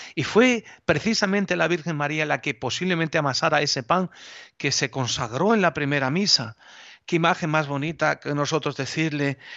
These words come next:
"Tú fuiste la que amasaste este pan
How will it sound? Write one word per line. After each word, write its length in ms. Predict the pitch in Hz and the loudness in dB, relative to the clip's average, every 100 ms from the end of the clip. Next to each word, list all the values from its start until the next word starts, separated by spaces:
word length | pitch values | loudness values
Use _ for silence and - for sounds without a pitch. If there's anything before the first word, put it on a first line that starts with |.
| - - | -16 -12
"Tú 220 | - 143 165 | -4 0 0
fuiste 440 | - 180 190 180 | 4 4 6 2
la 160 | 160 - | 2 2
que 100 | 151 | 2
amasaste 640 | 139 131 147 - - 143 | 4 4 4 4 2 0
este 260 | 147 - 131 | 0 -2 2
pan 340 | 147 190 | 4 4